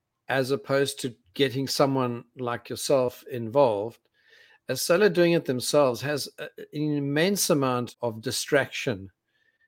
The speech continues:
if they try and do it themselves. When you got someone that's taken their foot off the gas, as the Americans say, or foot off the accelerator, I think what happens is the businesses have got a potential decline, or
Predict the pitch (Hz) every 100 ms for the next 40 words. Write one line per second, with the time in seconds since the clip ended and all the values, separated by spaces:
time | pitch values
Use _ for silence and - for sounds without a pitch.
0 | _ - 147 - 139 131 - 131 120 117
1 | 123 - 113 110 135 107 107 - - -
2 | - 160 226 240 214 170 - 185 170 165
3 | 139 127 - - 147 143 151 131 123 117
4 | - - - - - 165 - 135 - 113
5 | 98 135 135 - 127 117 123 120 123 131
6 | - 123 - 143 123 120 113 - - -
7 | 165 151 131 107 131 120 113 - 135 147
8 | 135 117 113 123 113 _ _ - 180 226
9 | 175 139 180 220 208 156 139 139 123 -
10 | 151 143 117 160 226 247 - 151 143 120
11 | 143 135 139 - 143 131 135 113 120 -
12 | 156 160 113 107 123 - _ - 147 143
13 | 143 139 143